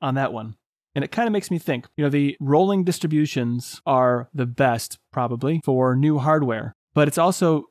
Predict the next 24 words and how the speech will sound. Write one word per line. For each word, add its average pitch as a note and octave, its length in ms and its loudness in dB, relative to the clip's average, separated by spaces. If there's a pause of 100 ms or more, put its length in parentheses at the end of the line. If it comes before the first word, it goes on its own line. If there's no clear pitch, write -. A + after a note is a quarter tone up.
(120)
not D3+ 340 2
the D3+ 60 0
best A#2+ 560 -4
with B2 520 -4
newer B2+ 460 2
hardware A#2 600 -2
because B2 600 -2
things B2+ 280 -2
like A#2+ 140 -4
this, B2+ 360 -2
where A#2+ 80 -10
the A2+ 60 -10
sound A#2 240 -4
works A2 160 -10
fine, C3+ 360 2
there's A#2+ 180 -6
an A#2+ 60 -4
update A#2 120 -8
to - 80 -12
the - 60 -16
kernel, C3 260 0
the A#2 80 -4
sound A#2 260 -2
breaks, A#2+ 380 -8